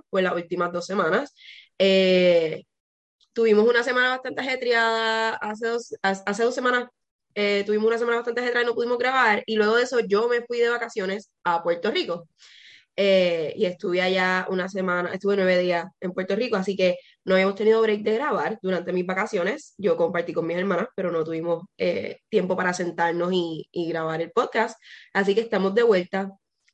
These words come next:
luego de, de, de todo esto. Em,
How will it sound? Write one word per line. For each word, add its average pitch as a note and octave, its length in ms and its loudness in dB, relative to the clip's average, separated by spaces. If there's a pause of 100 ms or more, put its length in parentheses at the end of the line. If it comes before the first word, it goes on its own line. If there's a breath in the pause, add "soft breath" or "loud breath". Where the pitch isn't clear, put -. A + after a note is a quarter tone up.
luego F#3 420 4
de, F3+ 720 0
de, E3+ 800 0
de F3+ 80 -2
todo F3 300 0
esto. D#3+ 500 -8 (500 soft breath)
Em, E3+ 560 0